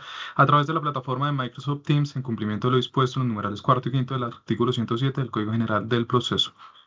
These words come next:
Por lo tanto, se ordena la grabación en audio y video de todo lo actuado. Dicha grabación hará parte integral del acta que se levante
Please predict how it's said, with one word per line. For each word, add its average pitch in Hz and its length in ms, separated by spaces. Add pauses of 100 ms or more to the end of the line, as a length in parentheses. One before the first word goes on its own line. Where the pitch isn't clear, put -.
(140)
Por 117 100
lo 123 140
tanto, 147 340
se 143 140
ordena 110 240
la 131 80
grabación 120 380
en 113 100
audio 123 260
y 139 40
video 139 260
de 135 80
todo 110 180
lo 113 80
actuado. 104 240
Dicha 101 220
grabación 127 340
hará 120 140
parte 127 320
integral 104 440
del 113 200
acta 123 200
que 127 80
se 123 120
levante 107 400